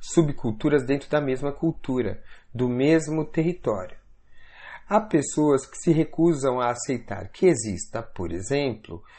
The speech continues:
uma subcultura negra brasileira, dizendo que todos os brasileiros são iguais e qualquer diferença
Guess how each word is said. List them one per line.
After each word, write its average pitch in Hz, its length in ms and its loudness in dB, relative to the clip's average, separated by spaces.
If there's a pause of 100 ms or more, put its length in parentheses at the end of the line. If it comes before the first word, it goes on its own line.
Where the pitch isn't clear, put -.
(200)
uma 139 180 0
subcultura 143 720 -2
negra 135 400 0
brasileira, 151 800 2 (340)
dizendo 123 640 -2
que 160 160 -12
todos 120 380 -2
os 139 120 -8
brasileiros 120 800 -4
são 90 160 -6
iguais 139 540 2 (500)
e 202 100 2
qualquer 123 440 2
diferença 120 580 -2